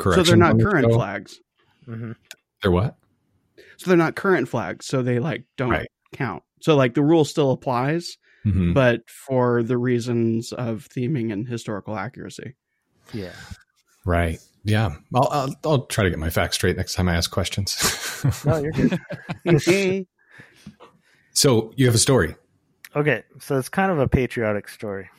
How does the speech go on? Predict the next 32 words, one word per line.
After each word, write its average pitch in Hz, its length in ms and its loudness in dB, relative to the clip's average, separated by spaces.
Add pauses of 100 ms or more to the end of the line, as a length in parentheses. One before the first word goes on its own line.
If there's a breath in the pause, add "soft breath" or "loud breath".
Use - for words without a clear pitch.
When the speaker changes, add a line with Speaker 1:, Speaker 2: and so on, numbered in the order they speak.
(160)
Speaker 3:
So, 110 340 -4 (260)
and 117 140 -8
this, - 280 -10
this - 260 -14 (140)
will 107 120 -10
be 101 120 -12
good 101 160 -8
for - 120 -14
the 101 100 -12
show. 110 220 -12 (400 loud breath)
I 110 40 -8
just 123 240 -8
thought 123 160 2
of 104 100 -2
it. - 180 -12
Um, 131 420 2 (920 soft breath)
and 120 100 -6
I 127 40 -6
think 214 160 -8
I've 156 140 -2
told 120 220 0
it 104 200 0 (280)
before. 101 340 -8
It's 98 140 -10
in 120 80 -8
the 101 80 -8
book, 101 220 -6 (100)
but, 120 200 0 (1400)
uh, 113 420 2
nine 139 220 0
eleven 101 360 0
happened. 98 480 -10